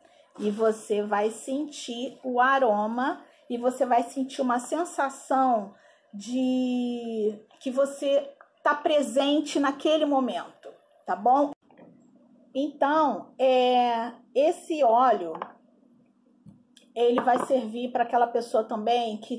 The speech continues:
tem, é, pensamentos acelerados, que não conseguem focar numa coisa só,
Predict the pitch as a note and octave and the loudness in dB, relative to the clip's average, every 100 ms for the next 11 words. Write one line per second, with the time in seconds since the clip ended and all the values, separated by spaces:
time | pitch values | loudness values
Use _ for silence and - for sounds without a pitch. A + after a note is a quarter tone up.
0 | A#3+ B3+ C4 C4 C4 - _ _ _ A#3 | -2 0 0 -2 -4 -6 _ _ _ -2
1 | A3+ A3 A3 D4 D4 C#4+ D4 C#4 C4 - | 0 0 0 0 0 -2 -4 0 0 2
2 | B3+ A#3 G3 F#3+ G#3 G3+ G3+ G#3 - C4+ | 2 2 2 2 2 0 -4 -6 -6 -2
3 | C4+ C#4+ C4+ C4 D4 A#3+ B3 C4 - - | -2 0 -2 0 2 2 0 -4 -6 -16
4 | _ _ _ - E4 E4 - C#4+ D4 D4 | _ _ _ 0 0 2 0 2 2 0
5 | B3 A#3 A#3 A3 G3+ - A#3 A3+ A3 A3 | -2 0 -2 -2 -8 -2 2 4 4 2